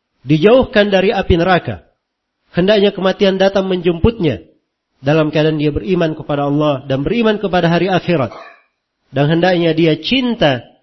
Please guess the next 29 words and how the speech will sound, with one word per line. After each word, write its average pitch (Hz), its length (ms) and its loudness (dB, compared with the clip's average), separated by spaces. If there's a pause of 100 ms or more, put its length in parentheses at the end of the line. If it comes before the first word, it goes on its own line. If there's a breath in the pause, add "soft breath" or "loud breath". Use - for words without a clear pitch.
(760)
melakukan 156 880 0 (160)
perbuatan 165 560 0
kepada 165 320 -2
manusia, 180 480 -2 (480)
dia 180 240 0
berinteraksi 196 1040 -2
dan 175 320 0
dia 202 400 6 (400 soft breath)
bermuamalah, 196 720 4
bergaul 185 400 4
dengan 214 240 2
manusia 214 400 0
dengan 185 240 2
hal 233 160 0
yang 233 240 4
dia 226 160 4
suka 262 320 -2
diperlakukan 175 640 -2
seperti 104 480 -8
itu. 82 160 -20 (720)
Hal 170 160 -2
yang 180 160 2
dia 170 160 2
suka 170 400 -2
diperlakukan 156 720 -2
seperti 139 400 -6
itu. 92 80 -14 (320)
Kalau 170 240 -2
kita 214 160 0